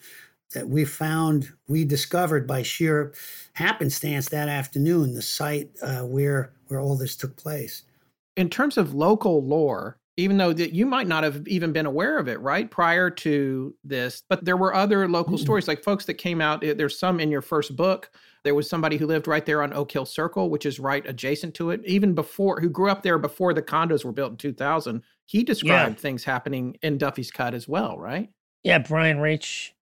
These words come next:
Speaker 2: Yeah.
Speaker 3: Brian came to us, i-, in addition to all the people who lived in the cul-de-sac, and told the story of how he and his, uh, childhood friends wandered into the woods,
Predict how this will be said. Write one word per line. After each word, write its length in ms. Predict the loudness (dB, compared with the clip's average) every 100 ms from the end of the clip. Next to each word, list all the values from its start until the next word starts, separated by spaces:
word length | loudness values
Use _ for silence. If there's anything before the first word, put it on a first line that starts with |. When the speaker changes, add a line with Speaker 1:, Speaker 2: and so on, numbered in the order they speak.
| _ -6
Speaker 2:
Yeah. 340 | -2 0 -2 -6 _ -2
Speaker 3:
Brian 320 | 2 4 4
came 280 | 2 2 2
to 80 | 2
us, 200 | 0 -6 -18 -20 -20 _ 0
i-, 40 |
in 260 | 2 4 4
addition 340 | 2 2 2
to 60 | 4
all 200 | 4 4
the 80 |
people 260 | 2 -2 0
who 60 | 0
lived 160 | 0
in 80 | 0
the 80 | -2
cul-de-sac, 640 | 0 2 2 2 0 0
and 120 | -4
told 220 | -2 -2
the 60 | -2
story 420 | -2 2 2 2 _ _ _ _ -8
of 80 | 0
how 200 | 2 4
he 200 | 4 4
and 100 | 2
his, 360 | 0 -2 -4
uh, 260 | -4 -4 -6 -4
childhood 420 | 0 0 0 -6
friends 420 | -2 0 0 -4 _ -20 -20 -14 0
wandered 360 | 4 4 2
into 220 | 0 0
the 120 | 0 -2
woods, 400 | -2 -2 -4